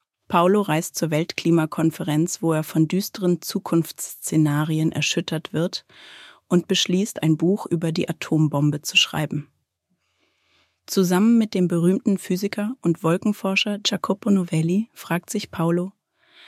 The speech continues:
an welchem Ort auf der Welt noch eine lebenswerte Zukunft möglich wäre. Die Antwort der Wissenschaftler lautet Tasmanien.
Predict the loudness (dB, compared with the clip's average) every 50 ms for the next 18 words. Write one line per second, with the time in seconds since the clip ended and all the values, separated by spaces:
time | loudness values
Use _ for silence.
0 | -20 -6 2 4 4 4 4 4 2 2 0 0 0 0 0 0 0 -2 -2 -2
1 | -4 -6 -6 -4 -2 -2 0 0 2 2 2 0 -2 _ 0 0 0 0 -2 -4
2 | 0 2 4 6 6 4 4 4 4 4 2 0 -2 -2 -4 -4 -4 -4 -6 -6
3 | -6 -6 -6 -2 0 0 -2 -2 0 0 0 0 0 -2 -8 -8 -6 -4 -4 -4
4 | -2 -4 -6 -8 -8 _ _ _ _ _ _ _ _ _ _ _ _ _ -6 -6
5 | -2 0 4 4 6 4 4 2 -2 -2 0 -2 0 0 0 0 0 0 0 0
6 | -2 -6 -6 -4 -2 -2 0 0 0 -2 -2 -2 -6 -8 -8 _ -8 -6 -6 -4
7 | 0 2 2 4 4 2 2 0 -2 -6 -8